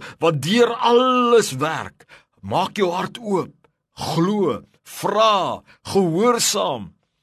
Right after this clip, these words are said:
lê af, soek die Here en jy sal sien,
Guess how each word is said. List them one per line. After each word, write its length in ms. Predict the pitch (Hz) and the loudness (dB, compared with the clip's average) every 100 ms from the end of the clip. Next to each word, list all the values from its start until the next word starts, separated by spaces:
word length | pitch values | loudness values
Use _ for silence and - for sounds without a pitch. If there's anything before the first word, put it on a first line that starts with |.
| - | -4
lê 300 | 139 185 226 | 2 4 4
af, 520 | 233 226 202 - - - - | 4 0 0 -4 -18 -20 -12
soek 560 | - - - 240 - 165 | -4 -2 0 -2 -4 -6
die 120 | 202 | -2
Here 360 | 180 160 135 85 - _ | 0 0 0 -6 -14 _
en 80 | 135 | -2
jy 140 | 160 | 0
sal 180 | 143 170 | 0 -2
sien, 400 | - 240 214 117 | 0 -2 -4 -6